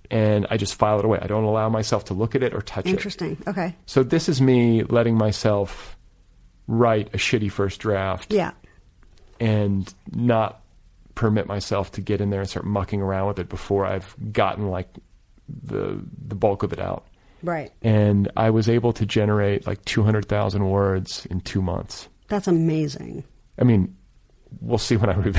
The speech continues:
Speaker 1: <laughs> when I revisit it.
Speaker 2: No, it is amazing. The fact that you got that much out is amazing. You can't look at the whole thing at once. Just
Speaker 1: Yeah.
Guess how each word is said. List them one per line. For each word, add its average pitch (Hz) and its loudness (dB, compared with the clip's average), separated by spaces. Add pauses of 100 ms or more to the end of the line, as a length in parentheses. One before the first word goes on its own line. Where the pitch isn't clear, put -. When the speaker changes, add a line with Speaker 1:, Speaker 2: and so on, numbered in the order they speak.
(120)
Speaker 1:
<laughs> - -14
when 110 0
I 107 6
revisit 104 2
it. 82 0
Speaker 2:
No, 190 4 (140)
it 220 0
is 233 0
amazing. 175 0
The 196 0
fact 208 -2
that - 0
you 196 -2 (480)
got 202 0
that 180 -2
much 160 -2
out 165 -2
is 160 -4
amazing. 160 -2
You 202 -4
can't 302 0
look 311 0
at 233 -2
the 247 0
whole 214 -2
thing 185 0
at 151 -2
once. - -8 (160)
Just - 2
Speaker 1:
Yeah. 117 4